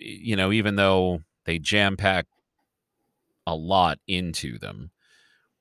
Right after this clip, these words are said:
he, they had a charm when they were intercutting these little, like, I can't even explain it, these little montages. Those were funny to me, enough to get me to watch episode, like, part two of the pilot.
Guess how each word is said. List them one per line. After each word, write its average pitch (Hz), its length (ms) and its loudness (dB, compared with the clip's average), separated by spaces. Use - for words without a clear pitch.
he, 120 260 0
they 117 200 4
had 127 280 4
a 117 60 4
charm 120 600 4
when 101 180 2
they 101 120 2
were 92 340 0
intercutting 107 840 0
these 95 240 -2
little, 95 520 -2
like, 85 180 -6
I 95 80 -6
can't 117 240 0
even 101 200 2
explain 92 480 -2
it, 78 80 -6
these 85 160 -6
little 85 160 -4
montages. 135 880 0
Those 147 440 6
were 101 140 -2
funny 71 400 -6
to - 140 -12
me, 52 300 -16
enough 110 420 2
to 139 100 -4
get 123 200 2
me 113 100 0
to 101 80 2
watch 98 280 4
episode, 92 540 2
like, 101 220 4
part 117 300 4
two 123 360 0
of 80 120 -6
the 87 60 -6
pilot. - 680 -8